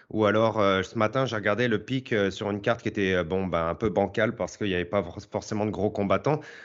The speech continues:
Bah, il y avait genre juste un pic à vingt mille viewers. C'est pas possible que tu sois, euh,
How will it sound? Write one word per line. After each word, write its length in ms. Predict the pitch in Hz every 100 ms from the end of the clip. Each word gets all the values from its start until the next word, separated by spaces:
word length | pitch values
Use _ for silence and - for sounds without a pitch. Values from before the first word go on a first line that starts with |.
| -
Bah, 220 | - 113 117
il 40 |
y 40 |
avait 200 | 113 113
genre 200 | 117 113
juste 280 | 95 127 127
un 80 | 113
pic 240 | 98 120
à 60 | 113
vingt 140 | 92
mille 180 | 104 104
viewers. 540 | 95 87 87 107 117 135
C'est 160 | - -
pas 80 | 101
possible 360 | 101 95 131
que 100 | -
tu 140 | 104 98
sois, 460 | - 107 110 -
euh, 220 | 87 85